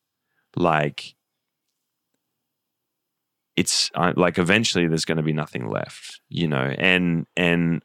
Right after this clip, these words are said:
also, you know, again, in that moment of clarity, I was like, "Maybe a lot of these things that I think have gone wrong in my life that have been by chance, uh,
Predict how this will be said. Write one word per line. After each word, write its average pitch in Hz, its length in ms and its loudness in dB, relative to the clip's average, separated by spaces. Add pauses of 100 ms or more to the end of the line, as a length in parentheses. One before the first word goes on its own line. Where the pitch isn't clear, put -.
also, 101 640 6 (320)
you 90 180 -2
know, 87 140 2
again, 85 340 2
in 85 80 -2
that 82 160 -2
moment 82 240 0
of 78 120 -6
clarity, 82 360 2
I 80 80 2
was 82 160 -4
like, 82 340 -2 (920)
"Maybe 123 500 4
a 113 80 6
lot 101 160 6
of 87 100 0
these 90 260 2
things 85 320 -2
that 82 100 0
I 82 140 0
think - 540 -6 (400)
have - 340 -2
gone 82 280 2
wrong 78 640 -2 (100)
in 80 200 -6
my 76 180 -2
life 76 640 -2 (960)
that 85 140 4
have 78 180 -2
been 78 240 2
by 73 180 -2
chance, 69 640 -4 (880)
uh, 76 440 2